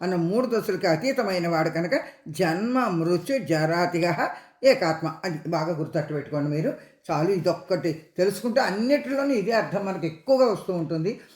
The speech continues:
ఈ ఏకాత్మే అనేక రకాలుగా మనందరిలోనూ ఉన్నాడు అని తెలుసుకోవాలి. తర్వాత శ్లోకం భూర్భువస్-, భూర్భుః, భూర్భువస్వస్తరుః అక్కడికి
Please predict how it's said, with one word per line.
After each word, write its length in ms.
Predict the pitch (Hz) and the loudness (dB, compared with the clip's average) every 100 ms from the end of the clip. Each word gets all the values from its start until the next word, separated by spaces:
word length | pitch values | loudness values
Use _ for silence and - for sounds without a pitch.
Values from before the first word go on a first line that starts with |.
| - | -6
ఈ 280 | 175 156 156 | -2 2 2
ఏకాత్మే 600 | 175 226 226 220 277 - - - | 2 0 -2 0 0 -2 -6 -4
అనేక 320 | 180 233 262 | 2 2 4
రకాలుగా 420 | 262 233 208 214 | 2 2 0 2
మనందరిలోనూ 640 | 254 196 180 165 160 196 202 | 0 0 0 0 0 0 0
ఉన్నాడు 600 | 151 151 147 135 - - - 202 | 0 0 0 2 0 -2 -12 -4
అని 120 | 254 | -2
తెలుసుకోవాలి. 720 | 240 143 123 135 131 120 - - _ _ | 0 -2 -4 -6 -4 -6 -8 -14 _ _
తర్వాత 380 | 190 156 139 143 | -2 0 0 -4
శ్లోకం 500 | 135 139 127 196 262 - _ _ _ _ 160 | -4 -4 -2 -2 -4 -8 _ _ _ _ -4
భూర్భువస్-, 1200 | 147 190 233 247 240 277 262 233 - - - _ _ _ _ _ _ _ _ _ _ - | 2 4 4 2 0 0 2 -2 -6 -14 -20 _ _ _ _ _ _ _ _ _ _ -4
భూర్భుః, 760 | 175 202 160 123 165 160 165 160 - _ _ _ | 0 0 -2 -2 0 2 0 -2 -8 _ _ _
భూర్భువస్వస్తరుః 2000 | 143 165 214 220 160 247 190 202 202 175 160 - - 170 160 151 139 247 247 - | 0 4 4 4 0 -2 0 -2 -2 -2 -2 -4 -4 0 0 0 2 0 0 -6
అక్కడికి 520 | 160 156 - 247 - | -6 -4 -4 -6 -8